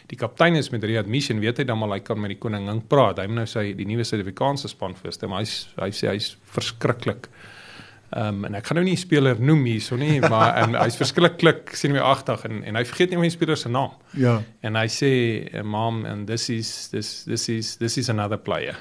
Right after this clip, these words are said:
Speaker 2: <laughs> This is another
Speaker 1: En die koningin vra vir die speler, "What happened to the Springbok?" En die speler sê, "I think it jumped."
Speaker 2: <laughs>
Speaker 1: So, <laughs> so daar is nou daai stories wat in sport is. Jy weet, Kepler sal seker nou nie vir sy humor onthou word nie,
Speaker 2: Ja.
Speaker 1: maar, maar, ehm, ja, hy is ook 'n ou wat ek het,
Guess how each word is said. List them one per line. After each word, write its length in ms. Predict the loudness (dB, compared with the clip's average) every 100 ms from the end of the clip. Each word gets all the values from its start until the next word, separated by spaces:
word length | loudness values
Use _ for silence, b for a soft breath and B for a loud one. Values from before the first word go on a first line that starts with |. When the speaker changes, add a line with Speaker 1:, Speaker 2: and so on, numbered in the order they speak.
| -6
Speaker 2:
<laughs> 80 | 4
This 260 | 6 8
is 160 | 6 4
another 400 | 6 8 10 10
Speaker 1:
En 60 |
die 80 | 8
koningin 460 | 6 10 10 10 8
vra 260 | 8 8 8
vir 140 | 8
die 200 | 8 8
speler, 360 | 6 4 8 8 8
"What 160 | 8
happened 320 | 8 6 2 4
to 60 | 4
the 100 | 4
Springbok?" 600 | 6 6 6 4 2 0
En 60 |
die 140 | -2 -2
speler 280 | 0 2 4
sê, 200 | 4 2
"I 20 |
think 200 | 2 0
it 100 | 4
jumped." 340 | 6 4 2 -2
Speaker 2:
<laughs> 60 | 4
Speaker 1:
So, 160 | 8
<laughs> 1160 | 10 10 8 8 6 6 4 4 4 4 4 6
so 100 | 8
daar 160 | 10 10
is 100 | 10
nou 140 | 10
daai 160 | 10 8
stories 500 | 8 10 10 8 2
wat 200 | 0 0
in 220 | 0 -2
sport 420 | 0 4 4 4
is. 180 | -2 0
Jy 60 | -4
weet, 120 | 0
Kepler 260 | 0 2 4
sal 160 | 4
seker 200 | 2 0
nou 100 | 2
nie 80 | 2
vir 100 | 4
sy 100 | 4 4
humor 280 | 4 4
onthou 300 | 4 2 0
word 220 | 0 -2 0
nie, 100 | 4
Speaker 2:
Ja. 200 | 6 6
Speaker 1:
maar, 120 | 4 -2 B B B _
maar, 440 | 2 4 4 2 0
ehm, 260 | -2 -6 -8 0
ja, 260 | 2 4
hy 60 | 2
is 120 | -2
ook 120 | -2 0
'n 40 |
ou 160 | 2 0
wat 240 | -2 -6
ek 180 | -12 -8
het, 540 | -10 -10 -14 -14 -16